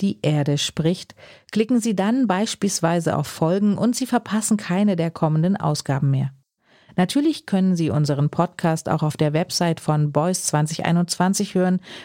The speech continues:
und die finden Sie unter beuys zwanzig einundzwanzig punkt de.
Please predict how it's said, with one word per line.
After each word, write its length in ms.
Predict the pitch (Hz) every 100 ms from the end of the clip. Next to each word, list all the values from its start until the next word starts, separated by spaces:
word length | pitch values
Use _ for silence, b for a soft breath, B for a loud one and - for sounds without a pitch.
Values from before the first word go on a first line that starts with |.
| B
und 160 | 240
die 80 | 277
finden 300 | - 220 208
Sie 160 | 190 -
unter 360 | 165 175 165 - B B B
beuys 400 | 151 196 202 -
zwanzig 400 | - 143 - -
einundzwanzig 760 | 151 151 - 160 165 170 165 _ -
punkt 340 | 147 135 - _ -
de. 340 | 208 147 131